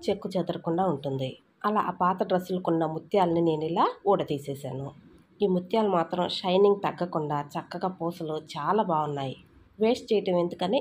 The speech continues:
ఇలా బ్యాంగిల్స్ చేసేస్తున్నాను. మనకేం ఎక్కువ ముత్యాలు కూడా అవసరం లేదండి. ఒక ఇరవై ముప్పై పీసులు ఉన్నా కానీ మనకి బ్యాంగిల్స్ చక్కగా చేసుకోవచ్చు. చూస్తున్నారు కదా, ఒక సెట్ బ్యాంగిల్స్కేమో నేను ఇలా త్రీ త్రీ పీసెస్ ఫోర్ సైడ్స్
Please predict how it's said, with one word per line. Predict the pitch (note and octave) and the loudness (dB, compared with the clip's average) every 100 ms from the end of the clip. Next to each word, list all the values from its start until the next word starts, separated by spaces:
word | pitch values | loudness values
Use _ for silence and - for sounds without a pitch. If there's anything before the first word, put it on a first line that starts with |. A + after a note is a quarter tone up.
| G#3+ | 2
ఇలా | G3 F#3+ | 0 2
బ్యాంగిల్స్ | E3+ E3+ F3+ - | 2 2 0 -4
చేసేస్తున్నాను. | D3 C#3 C#3+ - D#3 C#3+ C#3+ D3+ - | -6 -4 -6 -6 -6 -4 -4 -6 -4
మనకేం | E3+ E3 F#3+ F#3+ - | -2 0 0 -2 -2
ఎక్కువ | F#3 - B3 A3+ | -4 0 2 2
ముత్యాలు | G3 G3 F3+ F#3 | 2 -2 0 0
కూడా | E3+ | 0
అవసరం | D#3+ F3 D#3+ | -4 -6 -6
లేదండి. | D3+ D3+ D3+ D#3 - - - F3+ | -4 -4 -4 -6 -8 -16 -4 -2
ఒక | F3+ | 0
ఇరవై | E3+ F3+ E3+ | 2 2 0
ముప్పై | E3+ E3+ E3 | 0 -2 -4
పీసులు | E3 F3 F#3+ | -6 -6 -4
ఉన్నా | D#3+ D#3 D3+ | -2 -2 -4
కానీ | D3+ D3+ | -4 -4
మనకి | D3 D3+ D#4 A#4 - - F3+ | -4 -2 -4 -4 -12 -4 2
బ్యాంగిల్స్ | F3 E3+ B3 - | 2 2 -4 -4
చక్కగా | E3 - E3 A#3+ A#3 | -6 -6 -2 -2 -2
చేసుకోవచ్చు. | D3 D3 C#3+ C#3 C#3 D3 D3 - _ _ _ - | -6 -6 -4 -4 -8 -12 -14 -18 _ _ _ -6
చూస్తున్నారు | A#3+ A#3 G#3 F#3+ G3 | -4 2 2 2 0
కదా, | A#3+ - | -2 0
ఒక | G3 F#3 | 0 0
సెట్ | G3+ F#3+ F#3+ | -2 -2 0
బ్యాంగిల్స్కేమో | E3+ F3+ F#3 F#3 F3+ E3+ B3 F#4 | 2 2 0 -4 -2 0 0 2
నేను | F#3+ E3 | 2 2
ఇలా | E3 C4 A#4 - _ - | 2 0 -2 -10 _ -2
త్రీ | G3+ G3+ | 2 4
త్రీ | F#3 E3+ | 2 0
పీసెస్ | F3+ F3+ E3+ - - _ - | 0 -2 -4 -8 -20 _ -4
ఫోర్ | - G3+ F#3+ | 4 4 4
సైడ్స్ | F#3+ A#3+ | 0 0